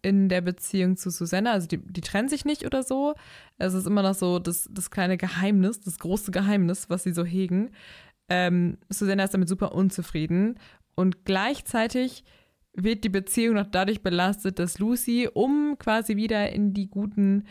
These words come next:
auf die gute Seite, auf die, die, ähm, ja, positive Seite ihrer Mutter zu, zu gelangen, ähm, ja, geht sie so eine Fake-Beziehung mit Martin ein.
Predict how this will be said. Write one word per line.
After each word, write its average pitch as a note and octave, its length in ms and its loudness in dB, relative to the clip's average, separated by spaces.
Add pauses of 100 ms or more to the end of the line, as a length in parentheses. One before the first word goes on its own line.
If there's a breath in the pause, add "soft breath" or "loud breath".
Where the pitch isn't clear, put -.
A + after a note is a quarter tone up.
(160 loud breath)
auf - 80 -20
die G#3 120 -2
gute A3 260 -2
Seite, F#3+ 580 0
auf F#3 80 -6
die, F#3 260 -2
die, F#3 360 -2 (280 loud breath)
ähm, F3 460 4 (340)
ja, F3+ 360 0 (280 soft breath)
positive A#3 520 2
Seite G3+ 280 0
ihrer F#3+ 200 2
Mutter G#3 320 2
zu, F#3+ 320 0
zu G3 260 -4
gelangen, F#3+ 520 2 (380 loud breath)
ähm, F3+ 380 2 (1120)
ja, F#3+ 100 0
geht G3+ 200 -2
sie F#3 60 -2
so F#3 80 4
eine F#3 140 4
Fake-Beziehung F#3 920 0
mit E3 160 0
Martin E3 460 0
ein. G#3+ 460 -2